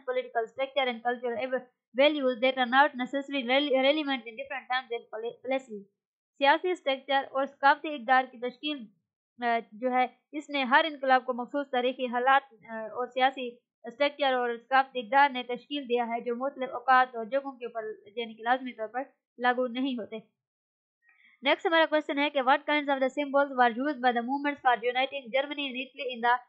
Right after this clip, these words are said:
nineteenth century? उन्नीसवीं सदी में जर्मनी और इटली को मुत्तहिद करने की तहरीकों में किन इकसाम के अलामती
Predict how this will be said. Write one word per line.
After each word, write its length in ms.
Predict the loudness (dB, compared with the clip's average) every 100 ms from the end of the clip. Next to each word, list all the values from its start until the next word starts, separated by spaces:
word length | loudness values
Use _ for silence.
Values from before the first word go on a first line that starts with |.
| _ -8 -2
nineteenth 400 | -2 -2 -4 -4
century? 480 | -10 -10 -10 -8
उन्नीसवीं 320 | -6 -6 -4 -4
सदी 300 | -4 -4 -4
में 160 | -4
जर्मनी 360 | -2 -2 -2 -2
और 180 | 0 0
इटली 240 | -4 -8
को 140 | -6
मुत्तहिद 360 | -6 -8 -6 -6 -6
करने 220 | -8 -8
की 120 | -12
तहरीकों 420 | -10 -4 -4 -4
में 180 | -8 -8
किन 180 | -8 -8
इकसाम 360 | -6 -4 -4 -2
के 100 | -2
अलामती 540 | -2 -4 -8 -12 -12